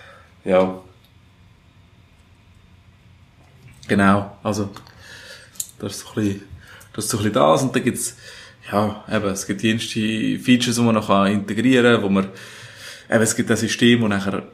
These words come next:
Personalisierung reinbringt, Targeting und so Geschichten mit anderen Content-Blöcken, je nach Ort und,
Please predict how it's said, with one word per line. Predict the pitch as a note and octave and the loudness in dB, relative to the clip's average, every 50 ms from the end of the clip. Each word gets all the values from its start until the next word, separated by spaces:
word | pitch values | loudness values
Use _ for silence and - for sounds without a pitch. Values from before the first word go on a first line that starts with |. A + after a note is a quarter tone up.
| _ _ - | _ _ -2
Personalisierung | - B2 A#2 - - A2+ G#2 F#2+ G2 F#2+ - D#3 D#3+ D3+ D3+ D3+ - | 2 2 2 2 2 0 2 2 2 2 0 0 0 0 -2 -4 -2
reinbringt, | C3+ C3+ B2+ B2 F#2+ A2+ A2+ G#2+ G#2 G#2 G#2 G2 G2 - - - | 0 2 2 2 2 2 2 2 2 2 0 -2 -4 -8 -6 0
Targeting | C#3+ C3 C3 B2+ B2 B2+ B2 - - B2 A2+ A2+ A2+ A2 A2 A2 G#2 - | 2 4 4 4 2 0 -4 -2 0 2 2 2 2 0 -2 -2 -4 -6
und | - - A2+ B2+ A#2+ B2 | -6 -4 -2 -2 -2 -2
so | - | -4
Geschichten | - - - A#2+ A#2 A#2 A#2+ A2+ | -4 0 2 2 2 2 0 -4
mit | G2+ - | -2 0
anderen | F#2+ G2 G2+ G2 G2 G2 G2 F#2+ | 2 2 2 2 2 0 -2 0
Content-Blöcken, | - D3 C#3+ C3+ - C3 A#2+ - - A#2 G#2+ A2 - - - - - - - - - - | 0 0 0 0 0 -4 -4 -2 -2 0 0 0 -2 -4 -12 -18 -18 -18 -18 -20 -12 -8
je | - G#2+ G#2+ G#2 | -2 0 0 0
nach | G2 G2+ F#2+ - | 0 0 -2 0
Ort | - D3 C#3+ C#3+ D3 C#3+ - - - | 4 6 6 6 4 2 -2 -4 -4
und, | A2 G#2+ G2+ - | -4 -4 -4 -6